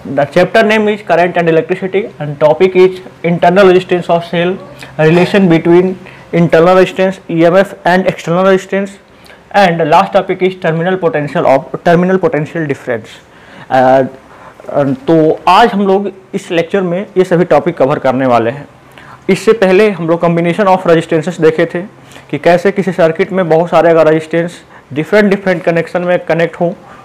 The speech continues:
चाहे वो series या पैरेलल में, तो उसका कैसे equivalent resistance find करते हैं। ये topic बहुत important है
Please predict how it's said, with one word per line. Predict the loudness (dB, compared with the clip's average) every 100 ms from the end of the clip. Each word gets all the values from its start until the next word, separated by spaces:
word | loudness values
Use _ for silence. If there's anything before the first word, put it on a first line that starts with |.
| -4
चाहे | 0
वो | 2
series | 0 0 2 2
या | 2
पैरेलल | 4 2 4 0
में, | -2 -8 -12 -20 -20 -20 _
तो | -2
उसका | 0 -4
कैसे | 0 0 0
equivalent | 0 0 2 0 0
resistance | -2 -2 -6
find | -2 -2 0 -2
करते | -2 -4
हैं। | -6 -8 -14 -20 -20 -4
ये | -2
topic | 2 4 4 2 -6 -20 -20 -20 -20 -20 -10
बहुत | -2 0 2 0
important | 0 2 2 0 -4
है | -8 -8